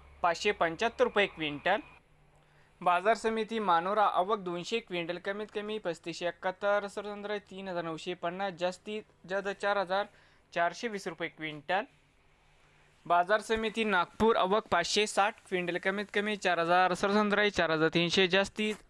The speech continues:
जास्त चार हजार चारशे रुपये क्विंटल. हिंगोली, आवक आठशे क्विंटल, कमीत कमी चार हजार पन्नास, सरसंद्राई चार हजार एकशे पंच्याहत्तर, जास्तीत जास्त चार हजार तीनशे रुपये क्विंटल.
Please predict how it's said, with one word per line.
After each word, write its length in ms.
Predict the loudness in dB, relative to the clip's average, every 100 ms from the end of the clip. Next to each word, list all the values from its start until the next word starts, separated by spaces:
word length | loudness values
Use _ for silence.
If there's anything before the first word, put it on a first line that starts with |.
| -8
जास्त 220 | -6 -6
चार 260 | -2 0 2
हजार 160 | 0
चारशे 380 | 0 -2 0 -4
रुपये 220 | -2 -2
क्विंटल. 500 | -2 -8 -6 -2 -2 -4 _ _ _ _ _ _ _ _ -6
हिंगोली, 460 | -2 2 0 0
आवक 380 | -2 0 0 2
आठशे 360 | 2 0 -6 -6
क्विंटल, 360 | -6 -8 -8
कमीत 280 | -6 -8 -8 -6
कमी 220 | -6 -6
चार 200 | -4 -4
हजार 160 | -4 -4
पन्नास, 520 | -6 -4 -2 -4 -2
सरसंद्राई 460 | -2 0 2 2
चार 200 | 2 0
हजार 120 | 2 -2
एकशे 200 | 0 -2
पंच्याहत्तर, 680 | -2 0 -2 0 0 -2
जास्तीत 520 | 0 -2 -2 -6 -6 -8 _ -10
जास्त 180 | -6 -6 -4
चार 160 | 0 0
हजार 280 | 2 2 0 -6 -20 _ _ -10
तीनशे 280 | -4 0
रुपये 200 | 2 2
क्विंटल. 540 | 0 -4 -6 0 0